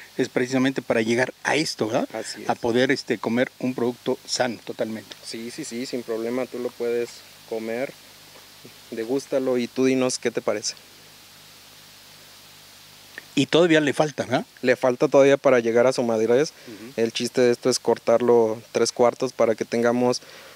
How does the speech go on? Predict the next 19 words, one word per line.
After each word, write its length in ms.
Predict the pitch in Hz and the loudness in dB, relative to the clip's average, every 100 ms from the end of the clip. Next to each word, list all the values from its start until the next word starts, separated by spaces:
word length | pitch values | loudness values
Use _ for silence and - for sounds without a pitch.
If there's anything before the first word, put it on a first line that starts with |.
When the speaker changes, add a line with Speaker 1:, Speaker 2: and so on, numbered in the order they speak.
| - | -10
Speaker 2:
mucho 500 | 120 117 120 117 - | -4 0 2 0 0
más 180 | 120 123 | -2 -2
tiempo 260 | - 127 139 | 0 -2 0
para 220 | 127 113 | 2 2
poder 260 | 113 113 117 | 2 0 2
comercializarlo. 920 | 131 123 117 113 107 113 123 135 131 | 0 0 0 0 0 0 2 2 0
Me 200 | 117 107 | -2 -4
comentaba 420 | 113 113 113 113 | -2 -2 2 2
el 80 | 123 | 2
cliente 320 | 123 123 131 | 0 0 0
que 80 | 127 | 0
lo 80 | 117 | 0
está 360 | - 120 120 120 | 2 2 2 2
mandando 720 | 120 117 117 120 120 123 - | 0 0 2 2 4 2 2
a 500 | 113 110 110 107 104 - | 0 0 0 -4 -6 -6
un 180 | 120 127 | -2 0
tanto 280 | 131 120 139 | -2 -2 -4
a 60 | |
exportación. 760 | - - 117 - 107 - 113 | -4 -4 -4 -2 -4 0 0